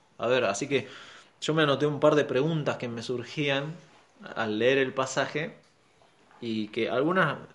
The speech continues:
las vamos a ir respondiendo, pero, eh, preguntas como, ¿qué clase de sufrimiento tiene Santiago en mente en el versículo trece? ¿Qué tipo de enfermedad se presenta en el versículo catorce?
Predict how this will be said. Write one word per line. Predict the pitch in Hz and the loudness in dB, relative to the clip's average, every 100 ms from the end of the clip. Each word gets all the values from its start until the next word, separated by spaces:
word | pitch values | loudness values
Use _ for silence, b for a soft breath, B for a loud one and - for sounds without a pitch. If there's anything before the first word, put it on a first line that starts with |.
| - | -8
las | 120 127 | 0 4
vamos | 151 131 | 4 2
a | 127 | -2
ir | |
respondiendo, | 117 117 123 131 135 151 | -4 -8 -8 -6 -4 -4
pero, | 151 113 110 B B B B B - | -2 -2 -2 B B B B B -10
eh, | 104 104 | -6 -4
preguntas | 107 123 139 135 | -2 -2 0 0
como, | 131 120 117 | 0 -4 -4
¿qué | 143 139 | -4 0
clase | 151 147 151 | 2 4 2
de | |
sufrimiento | - 120 127 131 156 139 113 | 2 -4 -4 -4 -2 -2 -2
tiene | 131 123 | -2 -4
Santiago | 123 120 120 135 135 131 | -4 -6 -4 -2 0 -2
en | 123 | -4
mente | 139 143 139 147 151 - _ | -4 -4 -4 -4 -4 -16 _
en | 117 113 | -10 -4
el | |
versículo | 113 110 120 120 113 | -4 -4 -4 -2 -2
trece? | 131 131 - 113 - B B B B B B | 0 -2 -4 -12 -14 B B B B B B
¿Qué | 135 | -4
tipo | 131 151 147 | -2 2 2
de | 120 | 2
enfermedad | 127 123 139 151 | -2 0 0 0
se | 113 | -2
presenta | 120 - 143 139 123 | -4 -4 -4 -4 -2
en | 113 | -2
el | 113 | -2
versículo | 110 - 120 113 107 | -4 -4 -2 -2 -2
catorce? | 104 135 - - 117 127 | -2 0 0 -2 -4 -4